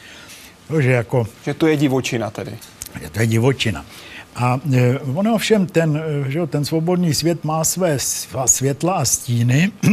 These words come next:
Speaker 1: <clears throat> a tak, jako jsme možná předtím viděli jenom ty s-, jenom ty světla, tak dnes mnozí vidí jenom ty stíny. A tady je, myslím si, docela užitečné, já hodně jezdím po, mm, zemi a,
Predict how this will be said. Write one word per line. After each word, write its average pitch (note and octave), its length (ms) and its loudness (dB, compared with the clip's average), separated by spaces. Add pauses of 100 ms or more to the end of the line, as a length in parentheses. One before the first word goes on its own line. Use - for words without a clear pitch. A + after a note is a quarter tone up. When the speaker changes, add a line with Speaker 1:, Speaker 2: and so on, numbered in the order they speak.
Speaker 1:
<clears throat> C3 280 0
a F3+ 80 0
tak, D3+ 220 -4
jako F3+ 300 -2
jsme E3+ 180 -4
možná D3+ 420 0
předtím C#3+ 500 -2
viděli D3 380 2
jenom D#3 240 0
ty C#3 140 -2
s-, - 320 -6
jenom C#3+ 340 -2
ty C3+ 200 -2
světla, C3+ 520 0 (420)
tak B2+ 180 -6
dnes E3+ 240 0
mnozí E3 380 2
vidí D#3 240 0
jenom E3 260 2
ty D#3+ 140 0
stíny. E3+ 520 0 (560)
A G2+ 100 -14
tady C#3+ 240 -4
je, F3+ 160 2
myslím D3 380 -4
si, F3+ 300 2
docela D3+ 400 0
užitečné, C#3 800 0
já C#3 160 0
hodně B2 400 0
jezdím B2 560 2
po, A2 300 -4
mm, A2+ 460 -8
zemi B2+ 440 0
a, A#2+ 200 0